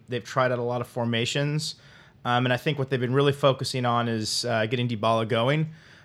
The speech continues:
Um, 'cause last year, you know, he lit the world on fire. This year, he had kind of a slow start. And, uh, Juve, you know, kind of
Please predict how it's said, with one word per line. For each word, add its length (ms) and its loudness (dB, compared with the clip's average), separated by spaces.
Um, 360 -2
'cause 180 -6
last 300 -2
year, 100 -6
you 100 -6
know, 80 -8
he 100 -8
lit 220 -4
the 60 -2
world 200 4
on 140 8
fire. 340 6
This 220 0
year, 100 -2
he 80 2
had 140 -2
kind 160 2
of 80 -2
a 40 -8
slow 300 0
start. 560 0
And, 460 4
uh, 240 6
Juve, 500 6
you 60 0
know, 180 2
kind 180 2
of 180 -6